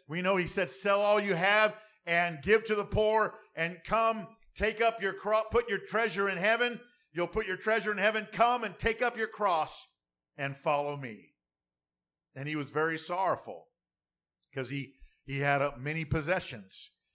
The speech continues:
But you see, we gotta put lo-, the Lord first. Amen. And, and he said, "Follow me, I'll take care of you. Follow me, everything's gonna be okay."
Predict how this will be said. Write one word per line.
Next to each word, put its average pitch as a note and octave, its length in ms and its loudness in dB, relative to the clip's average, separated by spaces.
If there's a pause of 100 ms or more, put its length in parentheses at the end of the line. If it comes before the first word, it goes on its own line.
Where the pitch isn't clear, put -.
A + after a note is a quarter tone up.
(400)
But C#3+ 180 -4
you D#3 120 -6
see, F3 460 -4 (200)
we C3+ 120 -6
gotta D3 260 2
put D3 280 -6
lo-, C3+ 220 -2
the B2 80 -6
Lord C3+ 360 -2
first. - 400 -12 (1000)
Amen. C3 640 -4 (520)
And, C3+ 380 -6 (100)
and C#3 160 -4
he D#3 140 -6
said, D3 300 -4 (100)
"Follow E3+ 320 0
me, E3+ 460 -2 (180)
I'll D3 180 0
take D3+ 320 -4
care B2 300 -6
of F#2 60 -16
you. F#2 100 -20 (100)
Follow F3 280 0
me, F3 240 -4
everything's D#3+ 480 -2
gonna D#3 240 -6
be D#3 180 -8
okay." D3+ 460 -10